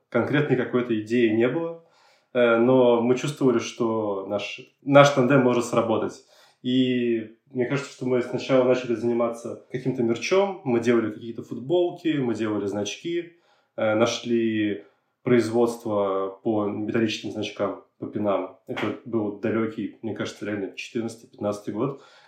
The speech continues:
когда это было, типа, вот такой актуальной темой, очень такой свежей, новой. И оказалось, что есть огромный спрос на это, именно чтобы другие ребята заказывали значки. И мы стали с Пашей работать вместе,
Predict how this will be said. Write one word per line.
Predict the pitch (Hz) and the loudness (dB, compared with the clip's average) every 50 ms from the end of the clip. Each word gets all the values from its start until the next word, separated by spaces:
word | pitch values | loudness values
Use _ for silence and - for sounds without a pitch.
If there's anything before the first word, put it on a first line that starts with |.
| _ - - | _ -10 -4
когда | 113 117 117 | -2 0 0
это | 117 113 107 | 0 0 -2
было, | 104 107 107 101 98 95 92 92 90 - - | -6 -6 -4 -4 -2 -4 -4 -6 -8 -12 -14
типа, | - - - - - | -20 -20 -16 -16 -14
вот | - - - - _ | -14 -16 -18 -16 _
такой | - 98 - - 98 - | -14 -12 -12 -12 -10 -10
актуальной | 113 107 - - 117 113 110 101 98 98 92 | -10 -8 -4 0 2 4 4 2 2 0 -4
темой, | 90 - - 107 104 107 - - - - _ - | -6 -6 -6 -6 -6 -6 -8 -12 -14 -14 _ -8
очень | 110 101 - - 101 - | -6 -6 -6 -6 -8 -10
такой | - - - - | -10 -12 -14 -14
свежей, | - - - 107 104 95 90 95 95 | -12 -8 -6 -4 -4 -2 -4 -4 -6
новой. | 95 98 95 92 - - - - _ _ _ _ _ _ - | -6 -4 -6 -6 -6 -8 -10 -12 _ _ _ _ _ _ 0
И | 127 | 0
оказалось, | 120 - 123 113 139 151 151 143 139 | 0 2 0 0 0 0 0 0 -2
что | - - - 123 117 | -2 -2 -2 0 0
есть | 113 123 - - 117 | 2 0 0 -2 -2
огромный | 104 113 117 113 110 | -2 -2 -2 -2 -2
спрос | - - - 127 151 - - - | -4 -4 -2 -2 -2 -2 -2 -2
на | 135 113 101 | 0 0 0
это, | 98 - - 101 - - - _ | -2 -4 -6 -12 -14 -14 -14 _
именно | 120 117 110 113 113 107 | -6 -4 -2 -2 -2 -4
чтобы | 107 - - 110 98 101 101 98 92 90 - | -4 -6 -6 -6 -4 -2 -2 -4 -4 -6 -8
другие | 104 104 107 113 135 143 120 | -10 -8 -6 -2 0 0 0
ребята | 104 95 87 101 92 - 95 | 0 0 -2 -4 -6 -6 -6
заказывали | 92 90 - - 101 90 90 90 92 | -10 -10 -8 -6 -6 -6 -6 -8 -10
значки. | 90 87 98 92 - - - - - - - _ _ _ _ _ _ _ _ _ _ _ _ | -10 -10 -10 -10 -10 -12 -12 -14 -16 -16 -18 _ _ _ _ _ _ _ _ _ _ _ _
И | - 117 110 107 107 107 104 101 101 101 98 95 95 - _ | -8 -6 -4 -2 -2 0 -2 -2 -2 -4 -6 -6 -8 -10 _
мы | - 110 123 131 | -2 0 2 2
стали | 131 - 123 117 110 - 117 110 107 104 | 2 2 2 2 2 0 -2 -2 -4 -8
с | - | -6
Пашей | - 120 117 - - 120 110 | -4 -4 -4 -4 -4 -4 -4
работать | 101 104 107 110 113 101 - - | -2 -2 -2 -2 -4 -6 -8 -4
вместе, | 113 113 135 143 139 - - 139 135 135 135 - | -2 -2 -2 -2 -4 -8 -8 -8 -8 -8 -8 -10